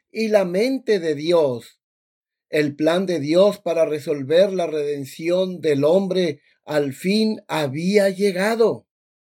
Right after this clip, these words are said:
Comenzó cuando Él puso a su Hijo en el vientre de la Virgen María. Luego Dios eligió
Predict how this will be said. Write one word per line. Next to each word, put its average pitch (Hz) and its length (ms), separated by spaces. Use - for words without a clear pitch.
Comenzó 226 840
cuando 220 680
Él 269 260
puso 262 560
a 214 140
su 196 240
Hijo 233 520
en 202 180
el 180 180
vientre 214 720
de 190 180
la 170 120
Virgen 202 420
María. 180 560
Luego 165 600
Dios 165 380
eligió 180 760